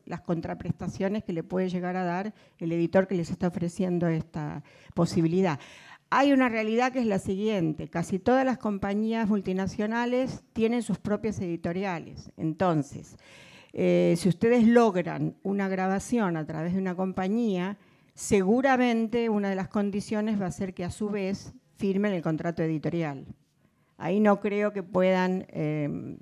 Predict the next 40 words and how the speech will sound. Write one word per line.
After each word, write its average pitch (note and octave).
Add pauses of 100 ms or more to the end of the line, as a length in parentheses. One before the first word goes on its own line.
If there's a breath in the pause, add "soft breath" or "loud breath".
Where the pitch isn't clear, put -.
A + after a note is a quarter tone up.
(280)
decidir F#3
no F#3
firmar F#3
contrato F#3
editorial F#3 (380 soft breath)
y D#3+
sí, F3+ (420)
eh, D#3+
firmar E3
contrato D#3+
discográfico. D#3
Pero D#3+
eso, G#3+
bueno, F3+
lo D#3+
evaluarán E3+
ustedes G#3 (320 soft breath)
ante D#3+
cada D#3+
caso. D#3 (300 loud breath)
Pero F#3+
si F#3
ustedes C4+
son C4+
independientes, C4
en F3+
realidad, G#3+ (380 loud breath)
eh, D#3+ (280)
pueden G3
llegar G3+
a G3
recibir G3+
vuelcos A3
sin G3
necesidad F#3+
de G#3+
pasar F3
por E3
la D3+
edición. D3+